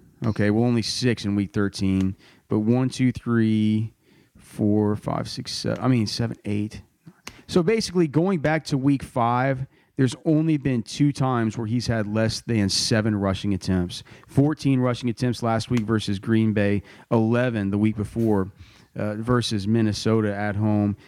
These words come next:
This is another home game versus a t-, uh, Tampa Bay defense that is one hundred percent absolutely putrid. I think that, uh, Cam Newton is in a, a terrific spot here in a game that,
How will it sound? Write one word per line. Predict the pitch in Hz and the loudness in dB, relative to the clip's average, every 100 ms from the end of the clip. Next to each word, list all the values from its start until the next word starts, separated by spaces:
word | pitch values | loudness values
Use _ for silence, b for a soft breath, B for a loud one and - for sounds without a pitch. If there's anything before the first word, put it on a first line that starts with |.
| B | B
This | 143 135 | 0 0
is | 120 | 0
another | 127 120 110 | 2 2 0
home | 127 127 | 0 0
game | 117 117 | 0 -2
versus | 110 107 104 | -2 -4 -6
a | 98 - - | -10 -10 -10
t-, | 143 139 | -10 -4
uh, | 120 110 104 | 0 0 0
Tampa | - 139 117 | 0 0 0
Bay | 113 117 | -2 -2
defense | 113 110 117 110 | 0 2 2 0
that | 110 | 0
is | 101 | -2
one | 120 120 139 | -2 0 2
hundred | 123 117 | 2 0
percent | 107 123 90 | -2 -4 -4
absolutely | 120 117 131 104 | -4 -4 -4 -4
putrid. | 95 - 127 127 - 117 101 92 _ _ _ _ _ _ - B B B B B | -6 -2 0 0 0 -4 -4 -6 _ _ _ _ _ _ -20 B B B B B
I | 117 120 | -2 0
think | 113 123 110 | 2 2 0
that, | 117 117 - | 0 -2 -4
uh, | 123 113 110 | -2 0 0
Cam | - 127 117 | 0 2 2
Newton | 117 123 120 | 2 2 0
is | 107 | 0
in | 113 | 0
a, | 107 107 _ | 0 -2 _
a | 120 | -10
terrific | 107 - 117 127 123 | -8 0 2 2 -4
spot | - 120 120 117 | -4 0 2 2
here | 123 139 131 | 2 2 2
in | |
a | 107 | 2
game | 107 110 120 117 | 2 2 2 2
that, | 113 | 0